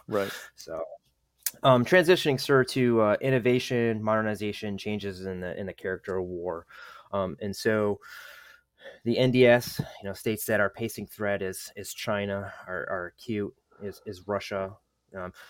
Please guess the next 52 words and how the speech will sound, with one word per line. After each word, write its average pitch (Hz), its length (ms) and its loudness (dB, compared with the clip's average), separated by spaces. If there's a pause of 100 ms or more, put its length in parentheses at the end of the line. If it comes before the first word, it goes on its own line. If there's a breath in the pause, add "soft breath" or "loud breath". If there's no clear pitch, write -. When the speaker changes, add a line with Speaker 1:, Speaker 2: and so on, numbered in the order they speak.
(140 loud breath)
Speaker 2:
do 117 80 -4
you 127 80 4
think 143 300 -2
that 139 300 4 (340)
we 120 280 -2
are 113 540 2 (280)
losing 123 420 -2
our 110 100 2
competitive 110 640 -2
edge? 131 520 -4
You 101 60 -12
know, 101 120 -6
are 107 160 -2
we 113 120 -4
too 123 220 -6
slow 117 640 -2
in, 104 260 -6
in 104 100 -10
terms 107 300 -10
of 95 240 -8
modernizing 107 840 -6
and, - 140 -10 (100)
and 82 120 -18 (100)
innovating, 143 600 -2
or, 98 400 -2 (420 loud breath)
you 101 80 -6
know, 98 80 -4
are 113 180 0
we, 104 240 -4
are 107 80 -4
we 107 100 -2
doing 110 180 0
it - 80 -8
fast 95 300 -4
enough? - 340 -20 (800)
Your 101 120 -6
thoughts, 98 260 -6
sir? 107 180 -10
Speaker 1:
So 151 320 -2
I, 147 60 -4
w-, 170 240 -8
I 156 60 -6
would 165 200 -8
say 143 300 -6
that 117 320 -8
maybe 131 260 -10
the 113 100 -12
question - 440 -14
is 101 120 -16
slightly 120 560 -8
different, - 520 -14
right? 113 280 -10